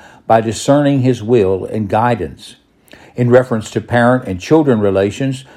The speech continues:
the children are to imitate Christ, honoring the Father and obeying his commands, while fathers especially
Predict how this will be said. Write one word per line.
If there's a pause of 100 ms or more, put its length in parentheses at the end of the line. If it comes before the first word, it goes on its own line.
(140)
the
children
are
to
imitate
Christ, (300)
honoring
the
Father (260)
and
obeying
his
commands, (340)
while
fathers
especially